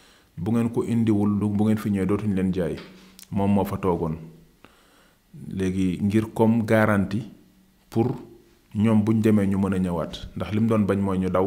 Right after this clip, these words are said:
buñ demee toog duñ ñëwaat. Mu wax ne na fi kenn toog, kooku fa toogoon Shum'un la.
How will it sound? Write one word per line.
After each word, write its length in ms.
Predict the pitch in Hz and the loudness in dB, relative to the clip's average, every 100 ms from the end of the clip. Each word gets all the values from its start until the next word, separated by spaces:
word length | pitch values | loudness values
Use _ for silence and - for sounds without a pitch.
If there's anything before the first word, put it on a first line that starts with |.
| - | -2
buñ 220 | - 101 98 | -4 -4 -2
demee 240 | 95 92 | -2 -4
toog 240 | 92 90 92 | -4 -6 -4
duñ 140 | 90 | -4
ñëwaat. 440 | 87 76 - - - _ _ _ _ _ - | -4 -6 -8 -16 -20 _ _ _ _ _ -8
Mu 80 | 98 | -4
wax 120 | 98 | -2
ne 80 | 101 | -2
na 100 | 95 | -2
fi 120 | 95 | -4
kenn 260 | 95 95 87 | -4 -4 -4
toog, 180 | 90 82 - - _ _ - | -8 -10 -12 -20 _ _ -6
kooku 220 | 104 104 | -4 -4
fa 140 | 107 | -6
toogoon 300 | 104 98 92 | -2 -2 -2
Shum'un 420 | - 95 82 87 | -4 -6 -4 -4
la. 60 | 78 | -6